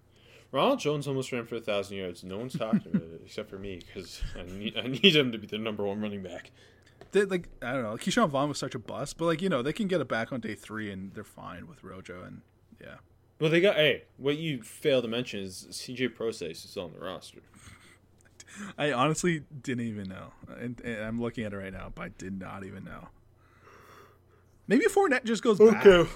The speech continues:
Speaker 1: But my thing is, because he played so well in the playoffs, is someone gonna th-,
Speaker 2: Yes,
Speaker 1: like, and,
Speaker 2: someone
Speaker 1: and obviously knowing he was a top five pick, is someone gonna give him stupid money?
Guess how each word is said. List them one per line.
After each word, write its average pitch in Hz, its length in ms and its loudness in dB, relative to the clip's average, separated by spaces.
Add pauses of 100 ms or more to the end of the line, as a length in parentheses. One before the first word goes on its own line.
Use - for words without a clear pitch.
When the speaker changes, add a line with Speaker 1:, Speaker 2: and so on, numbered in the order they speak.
(3250)
Speaker 1:
But 185 380 10
my 170 300 0
thing 254 220 -2
is, 226 160 -4 (180)
because 151 260 -4
he 170 100 -6
played 156 240 -6
so 175 140 -2
well 170 80 2
in 165 80 -2
the 160 60 -6
playoffs, 131 360 2
is 143 80 -8
someone 123 260 -4
gonna 185 160 -2
th-, - 320 -16 (160)
Speaker 2:
Yes, 117 360 -6
Speaker 1:
like, 135 220 0
and, 127 100 -8
Speaker 2:
someone 117 220 0
Speaker 1:
and 113 180 2
obviously 107 480 -2
knowing 104 240 -4
he 104 60 -6
was 104 140 -8
a 110 60 -8
top 113 280 0
five 110 180 0
pick, 127 220 -2
is 117 80 -4
someone 113 220 -6
gonna 202 120 -4
give 117 200 -6
him 127 120 -4
stupid 95 760 -8
money? 90 360 -14